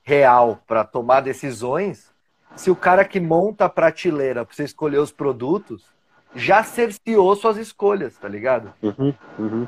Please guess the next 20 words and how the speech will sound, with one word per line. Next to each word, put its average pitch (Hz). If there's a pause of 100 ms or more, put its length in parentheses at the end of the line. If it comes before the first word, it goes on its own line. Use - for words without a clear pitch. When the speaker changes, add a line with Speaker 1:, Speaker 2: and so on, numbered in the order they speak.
(140)
Speaker 1:
Então 143
a 143
gente 147
parte 185
desse 220
princípio, 240
né? 156
Tipo, -
ah, 160
você 151
é 156
livre 165
pra 214
escolher 220
qual 220
marca 220
de 190
detergente 202
você 208
quer. 196